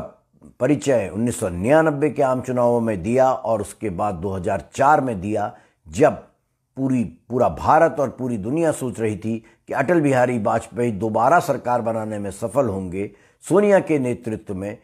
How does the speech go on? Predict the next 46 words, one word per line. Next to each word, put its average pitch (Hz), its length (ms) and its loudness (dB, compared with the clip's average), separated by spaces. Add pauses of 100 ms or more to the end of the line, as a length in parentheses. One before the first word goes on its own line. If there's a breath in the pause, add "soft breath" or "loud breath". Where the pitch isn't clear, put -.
(160 soft breath)
यूपीए 160 380 2
गठबंधन 101 500 -2
सत्ता 123 360 -2
में 95 120 -6
आ 67 160 -8
गया - 220 -14
था। - 220 -20 (1500 soft breath)
गुहा 180 280 8
विचारधारा 165 680 2
के 196 160 -4
तल 165 220 -2
पर 151 200 -2
भी 135 220 -4
तीनों 165 480 -2
गांधियों 110 320 0
पर 139 160 0
निशाना 104 460 -2
साध 67 360 -8
रहे - 140 -18
हैं। - 120 -20 (440)
उन्होंने 113 280 2
अपने 123 240 0
इस 120 120 -4
आलेख 120 400 2
में 127 100 0
लिखा 113 320 2
है, 131 160 0 (220 loud breath)
"सोनिया 185 400 4
और 175 160 6
राहुल 139 380 2
पक्के - 440 -6
धर्मनिरपेक्ष 92 880 -6
होने 156 200 2
का 151 120 4
दावा 143 300 6
करते 143 360 -2
हैं, 147 280 -4 (240 soft breath)
लेकिन 151 380 2
नरम 156 260 4
हिंदुत्व 143 500 0
को 110 160 -2
भी 123 160 2
आगे 113 360 -2
बढ़ाने 107 400 -2
का 104 140 -2
काम 101 340 -4